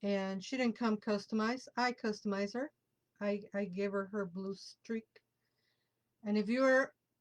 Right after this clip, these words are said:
are an original, original, you know that's where my original blue streak of hair was.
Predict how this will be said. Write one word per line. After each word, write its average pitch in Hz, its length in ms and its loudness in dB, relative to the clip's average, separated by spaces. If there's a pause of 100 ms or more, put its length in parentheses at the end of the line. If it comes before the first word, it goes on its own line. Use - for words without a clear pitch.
(120)
are 226 300 2
an 220 140 4
original, 269 760 4
original, 262 480 2
you 240 140 4
know 262 180 2
that's 254 260 4
where 240 160 2
my 233 200 4
original 220 580 2
blue 240 440 -2 (800)
streak - 440 -6
of 220 140 0
hair 294 280 4
was. 190 600 -4